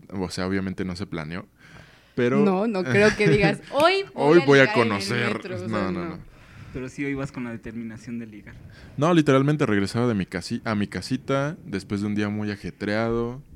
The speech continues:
Speaker 1: y, este, con, con unas,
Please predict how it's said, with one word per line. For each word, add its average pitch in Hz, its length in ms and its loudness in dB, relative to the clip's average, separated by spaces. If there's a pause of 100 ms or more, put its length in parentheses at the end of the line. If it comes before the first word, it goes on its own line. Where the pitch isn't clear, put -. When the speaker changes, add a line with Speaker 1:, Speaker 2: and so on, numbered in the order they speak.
(880)
Speaker 1:
y, 127 220 0
este, 95 480 -4 (220)
con, 92 320 -10
con 90 180 -12
unas, 92 640 -12